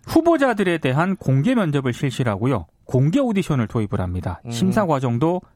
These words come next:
Speaker 1: 생중계할 방침입니다.
Speaker 2: 예, 이 저널리즘 M까지 끝나면은 오늘은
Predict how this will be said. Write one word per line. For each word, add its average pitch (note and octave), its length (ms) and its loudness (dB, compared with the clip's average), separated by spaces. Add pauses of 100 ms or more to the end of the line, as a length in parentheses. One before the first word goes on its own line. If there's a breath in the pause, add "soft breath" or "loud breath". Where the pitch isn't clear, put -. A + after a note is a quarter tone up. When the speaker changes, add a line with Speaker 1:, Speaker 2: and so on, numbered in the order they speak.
Speaker 1:
생중계할 G#3 560 -2
방침입니다. G2 580 -6 (720 loud breath)
Speaker 2:
예, D3+ 220 -6
이 D#3+ 440 -6 (220)
저널리즘 G#3+ 520 -2
M까지 G3 400 -2
끝나면은 G3+ 760 -2
오늘은 D3+ 560 -2